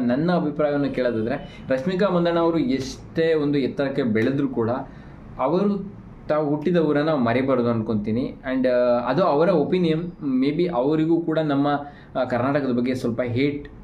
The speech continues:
ಬಂದಿರ್ಬೋದು ಮನಸ್ಸಲ್ಲಿ, ಯಾಕೆಂದ್ರೆ ತುಂಬಾ ಟ್ರೋಲ್ ಮಾಡ್ತೀವಿ. And, ಆ, ತುಂಬ ವಿಷಯಗಳಿದೆ ಟ್ರೋಲ್ ಪೇಜಲ್ಲಿ. ಅಥವಾ ಇನ್ನೊಂದು ವಿಷಯ ಇರ್ಬೋದು, ಏನಂದ್ರೆ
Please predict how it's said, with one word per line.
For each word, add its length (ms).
ಬಂದಿರ್ಬೋದು 560
ಮನಸ್ಸಲ್ಲಿ, 360
ಯಾಕೆಂದ್ರೆ 280
ತುಂಬಾ 220
ಟ್ರೋಲ್ 440
ಮಾಡ್ತೀವಿ. 560
And, 140
ಆ, 140
ತುಂಬ 160
ವಿಷಯಗಳಿದೆ 500
ಟ್ರೋಲ್ 300
ಪೇಜಲ್ಲಿ. 320
ಅಥವಾ 440
ಇನ್ನೊಂದು 420
ವಿಷಯ 260
ಇರ್ಬೋದು, 400
ಏನಂದ್ರೆ 720